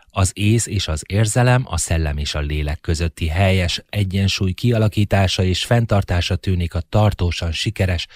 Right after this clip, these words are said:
és boldog élet zálogának. A szívről majdnem mindenkinek az érzelmek, a szeretet, a hála, a jóság és a lélek jut eszébe.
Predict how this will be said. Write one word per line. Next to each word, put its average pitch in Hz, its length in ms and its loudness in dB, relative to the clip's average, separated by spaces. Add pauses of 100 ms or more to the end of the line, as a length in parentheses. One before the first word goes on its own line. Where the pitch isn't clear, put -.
(220)
és 110 200 0
boldog 92 400 0
élet 73 280 -6
zálogának. 78 760 -4 (480)
A 123 140 -2
szívről 147 500 4
majdnem 143 400 2
mindenkinek 123 640 4
az 98 200 0
érzelmek, 123 720 2
a 87 80 -4
szeretet, 95 560 0
a 78 140 -6
hála, 95 580 0 (300)
a 95 120 -2
jóság 107 580 4
és 107 180 2
a 107 40 2
lélek 104 440 4
jut 73 180 -8
eszébe. 76 560 -6